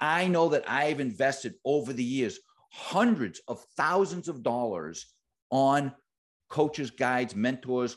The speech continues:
courses, whatever it may be, because I believed that I could get a return on that investment. Whatever the investment was, a great coach can help you get a great return on investment. And to me, most importantly, no matter how you slice it,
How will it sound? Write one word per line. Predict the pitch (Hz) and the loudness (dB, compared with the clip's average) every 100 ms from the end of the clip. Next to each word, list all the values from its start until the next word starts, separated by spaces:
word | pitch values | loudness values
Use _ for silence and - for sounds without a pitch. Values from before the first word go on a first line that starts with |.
| _ | _
courses, | - 131 120 127 117 - _ - | -6 -6 -4 -4 -4 -6 _ -2
whatever | 113 127 131 | 0 2 2
it | |
may | 120 120 | 2 2
be, | 98 117 95 - _ _ _ - | 2 0 0 -8 _ _ _ -8
because | 113 127 117 - - _ _ | -2 0 0 0 -14 _ _
I | 127 139 160 | 0 0 0
believed | 120 131 104 139 127 98 85 _ _ 120 | -2 -4 -2 -2 -2 -2 -6 _ _ -4
that | 117 | -2
I | 131 | -2
could | 123 123 | -2 -2
get | 120 113 | 0 -2
a | |
return | 107 - - 110 98 90 - - | -4 -8 -4 -2 -2 -4 -8 -8
on | 101 | -4
that | 95 76 | -4 -4
investment. | 87 85 - - - _ - | -4 -4 -6 -14 -18 _ -2
Whatever | 135 - - 151 160 | 0 0 -2 0 0
the | 151 160 | 0 -2
investment | 139 139 135 139 123 | -2 0 -2 -4 -4
was, | 110 92 76 - - _ - | -2 -2 -4 -8 -16 _ -8
a | 117 | -8
great | - 120 135 - | 0 0 0 -2
coach | 139 123 117 - - _ - | 0 2 2 -6 -16 _ -8
can | 120 | -8
help | - 113 120 120 | -4 -4 -2 -2
you | 110 | -4
get | 110 - 98 | -4 -8 -12
a | - | -14
great | - 98 104 | -8 -6 -4
return | 107 - 95 | -8 -10 -8
on | 87 85 | -6 -6
investment. | 78 76 - 82 76 _ - - | -6 -8 -8 -12 -12 _ -20 -6
And | 151 - | -4 0
to | 185 | 2
me, | 240 | 4
most | 196 196 180 | 6 4 2
importantly, | 127 170 170 190 196 185 _ _ | 2 4 4 2 -2 -4 _ _
no | 120 | -2
matter | 127 | -2
how | 92 131 | -2 -2
you | 120 | -4
slice | - 101 120 | -4 -4 -4
it, | 127 | -8